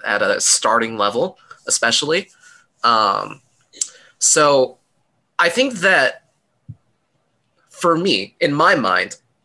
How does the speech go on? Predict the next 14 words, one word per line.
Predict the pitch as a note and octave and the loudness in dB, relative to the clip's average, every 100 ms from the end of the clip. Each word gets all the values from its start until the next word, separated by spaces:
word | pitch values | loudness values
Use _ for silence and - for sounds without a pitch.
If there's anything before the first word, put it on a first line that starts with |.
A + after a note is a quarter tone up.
| - | -4
Holiday | G#3 G#3+ A3+ F3+ D3 B2+ | 0 4 4 4 2 0
is | B2+ | -2
a | A#2 | 0
strict | G#2+ - - C3+ - - | 2 2 0 -2 -4 -2
o-, | C3 B2 - | 0 0 -2
upgrade | C3+ - - C3 B2 C3 | -4 -2 0 0 2 0
over, | B2 A#2 A2+ A2 G#2+ G#2 G#2+ | 0 0 2 2 2 0 0
uh, | G#2 G2 G2+ - - | 0 2 2 0 -2
Eric | A2 A2 - | -2 -2 -2
Bledsoe. | G#2 G2+ A#2 B2 - _ - - - - - | -2 2 2 0 -4 _ -10 -10 -16 -16 -6
And, | C3 A#2+ A#2 A2+ G#2+ G#2 - - _ - | -2 2 2 0 -2 -6 -8 -10 _ -4
uh, | A#2 G#2+ G#2 - - - G3+ F3 G#3+ - - - | 2 2 2 0 -4 0 0 2 2 0 -2 -4
<laughs> | - - - A3+ A#3 - E3 | -6 -6 -4 -4 -8 -8 0
um, | B2 A2 F#2 G#2 | 2 4 2 -2